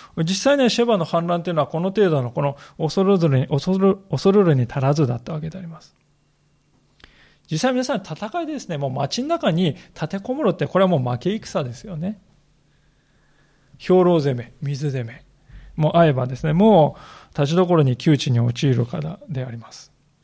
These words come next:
ですから、もうヨアブはほっといてもですね、えー、シェバはですね、降伏するわけでありますけれども、この時のヨアブは頭に血が上っていましたんで、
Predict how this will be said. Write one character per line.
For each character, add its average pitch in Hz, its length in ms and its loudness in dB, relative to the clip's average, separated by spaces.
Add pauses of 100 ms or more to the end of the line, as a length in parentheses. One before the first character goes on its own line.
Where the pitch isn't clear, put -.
(480)
で 185 80 -14
す - 40 -14
か 247 60 2
ら、 180 160 2 (380)
も 208 80 -4
う 180 60 0
ヨ 240 120 4
ア 277 60 4
ブ 247 80 2
は 202 80 4
ほ 165 100 0
っ 180 80 -4
と 262 140 0
い 277 40 -4
て 285 80 -2
も 196 120 0
で 165 80 0
す 156 100 -10
ね、 165 220 -2 (160)
え 160 280 -8
ー、 - 40 -8
シ 196 120 -8
ェ - 40 -4
バ 185 80 0
は 151 80 2
で 143 80 -4
す 156 120 -12
ね、 214 240 -6 (200)
降 165 200 -2
伏 170 220 -8
す 175 140 -6
る 185 120 0 (800)
わ 170 120 2
け 170 100 4
で 131 80 0
あ 117 40 -6
り 120 80 -10
ま 127 120 -10
す - 80 -16
け 165 60 -10
れ - 20 -8
ど 160 60 -8
も、 165 80 -8
こ 220 100 2
の 226 60 4
時 233 160 0
の 196 80 4
ヨ 180 80 4
ア 190 40 4
ブ 175 100 2
は 160 40 8
頭 185 300 2
に 156 60 2
血 - 120 -4
が 160 80 4
上 156 240 4
っ 151 60 -6
て 151 100 -4
い - 20 0
ま 127 140 -2
し - 100 -14
た 170 100 -16
ん 165 100 -16
で、 214 180 -14